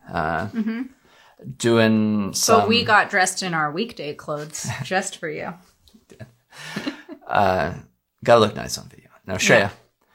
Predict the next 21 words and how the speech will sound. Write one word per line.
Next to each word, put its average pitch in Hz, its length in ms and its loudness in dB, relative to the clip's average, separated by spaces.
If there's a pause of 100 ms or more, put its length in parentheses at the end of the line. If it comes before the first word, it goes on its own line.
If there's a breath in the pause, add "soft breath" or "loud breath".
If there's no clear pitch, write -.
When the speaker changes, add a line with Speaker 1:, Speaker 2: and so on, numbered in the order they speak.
(420 soft breath)
Speaker 2:
Yeah. 113 60 4
Speaker 1:
um, 107 340 0 (600)
I'm 143 240 6
doing 85 180 0
this. - 220 -4
I - 40 -8
was 110 120 -4
gonna 110 120 -2
say 85 180 -4
we, 85 260 -4
but 76 220 -6
Shreya's 113 380 2
off 101 280 2
doing 95 160 -6
her 78 160 -4
own 120 200 -2
Saturday 92 440 -4
things. 78 420 -8
I'm 139 300 0
doing 113 380 -2 (120)
nerdy 107 640 -4